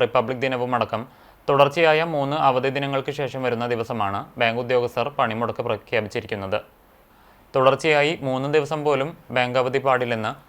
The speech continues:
മുൻകാലങ്ങളിൽ സർക്കാർ നിർദ്ദേശങ്ങൾ ഉണ്ടായിരുന്നെങ്കിലും ഇപ്പോൾ അത് ഒട്ടും പാലിക്കാത്ത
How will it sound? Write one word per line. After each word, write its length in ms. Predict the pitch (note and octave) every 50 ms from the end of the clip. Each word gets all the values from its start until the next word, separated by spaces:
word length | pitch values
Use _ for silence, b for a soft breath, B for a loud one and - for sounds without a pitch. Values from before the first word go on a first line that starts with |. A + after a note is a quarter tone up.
| b b b b b b
മുൻകാലങ്ങളിൽ 640 | C3+ C#3 C#3 C3 D#3 D#3 D3+ D#3 D#3 D3+ D3+ D3+ E3+ F3+ - - - -
സർക്കാർ 320 | C#3+ B2+ B2 - C#3 C3+ C#3 C3+
നിർദ്ദേശങ്ങൾ 520 | C3+ B2 A2+ B2+ B2+ B2 C#3 C3+ C3 C3 C3+ - - B2+
ഉണ്ടായിരുന്നെങ്കിലും 680 | A#2+ A#2+ A#2+ A#2 A#2 A#2 A#2+ A#2 G#2 G#2+ G#2 G#2+ B2+ - b b b b b b b b C3 A#2+
ഇപ്പോൾ 200 | - - B2+ B2+ D3 C#3+ - - C3
അത് 140 | B2 A2+ C3 - C3 C3
ഒട്ടും 200 | A2+ - C3 C3 B2+
പാലിക്കാത്ത 500 | C#3 B2 A#2+ A#2+ A#2 - B2+ A#2 G#2+ -